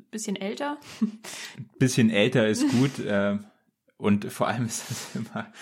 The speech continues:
Speaker 2: total überfüllt.
Speaker 1: Das stimmt.
Speaker 2: Kannst du dich noch erinnern, als wir zu siebzehn in so einem Ducato, Fiat Ducato oder so Mercedes Sprinter
Speaker 1: Ja,
Speaker 2: saßen?
Speaker 1: hör unbedingt mal in unsere Kambodscha-Folge rein, da hatten wir ein paar, äh, witzige Erfahrungen auf jeden
Speaker 2: Hinten drin
Speaker 1: Fall.
Speaker 2: war noch der Roller. Da hat einer seinen Roller,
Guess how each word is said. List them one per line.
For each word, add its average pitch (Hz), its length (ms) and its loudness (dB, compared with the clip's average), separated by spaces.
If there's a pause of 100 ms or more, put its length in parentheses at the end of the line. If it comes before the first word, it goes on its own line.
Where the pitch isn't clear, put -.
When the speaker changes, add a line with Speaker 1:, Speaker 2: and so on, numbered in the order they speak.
(200)
Speaker 2:
total 107 440 4
überfüllt. 107 720 2
Speaker 1:
Das - 220 -14
stimmt. - 260 -14
Speaker 2:
Kannst 104 180 -4
du 110 40 4
dich 101 60 6
noch 104 80 6
erinnern, 113 260 4
als - 220 -6
wir 104 120 0
zu - 180 -8
siebzehn 110 720 2
in 107 140 0
so 101 100 2
einem 101 280 6
Ducato, 104 640 2
Fiat 113 360 0
Ducato 107 520 0
oder 98 260 -2
so 101 140 -2
Mercedes 104 440 4
Sprinter 113 420 0
Speaker 1:
Ja, 95 60 2
Speaker 2:
saßen? - 360 0
Speaker 1:
hör 247 100 4
unbedingt 233 320 2
mal 226 80 2
in 226 80 0
unsere 220 240 -2
Kambodscha-Folge 214 800 -2
rein, 196 120 -4
da 202 100 0
hatten 202 120 -4
wir 202 80 -2
ein 196 80 -6
paar, 196 540 -2
äh, 208 200 -6
witzige 208 520 -4
Erfahrungen 220 640 -12
auf - 120 -12
jeden 214 180 2
Speaker 2:
Hinten 220 180 0
drin 101 180 4
Speaker 1:
Fall. 98 140 4
Speaker 2:
war - 0 -
noch 98 140 -2
der 92 140 -2
Roller. 90 400 -2 (560)
Da 95 100 -2
hat 92 100 0
einer 98 220 2
seinen 95 180 2
Roller, 95 480 2